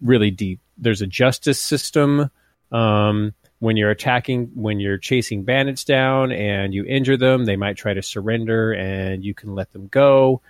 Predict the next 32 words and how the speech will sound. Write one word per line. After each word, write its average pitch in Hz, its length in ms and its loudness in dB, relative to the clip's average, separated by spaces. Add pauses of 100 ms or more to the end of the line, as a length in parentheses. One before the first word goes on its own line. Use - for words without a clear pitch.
(280)
uh, 101 340 2
with 101 160 -2
different 113 280 -8
kinds 107 220 -6
of 98 100 -16
warnings, 120 440 -2
and 104 80 -6
they 98 100 -4
may, 101 160 -6 (160)
that 104 160 -4
may 107 100 -8
come 107 160 -12
back 101 200 -4
to 107 80 -12
haunt - 220 -12
you 92 140 -14
later, 135 400 2
or 101 60 2
it 90 60 -4
may 90 100 -6
benefit 127 400 0
you 127 160 0
later. 127 400 4 (420)
There's, 113 400 4
like, 101 320 2 (360)
at 131 200 4
least 151 640 0 (280)
two 139 260 2
ways 123 420 4
and 110 160 -2
usually 117 380 -2
more 110 580 -2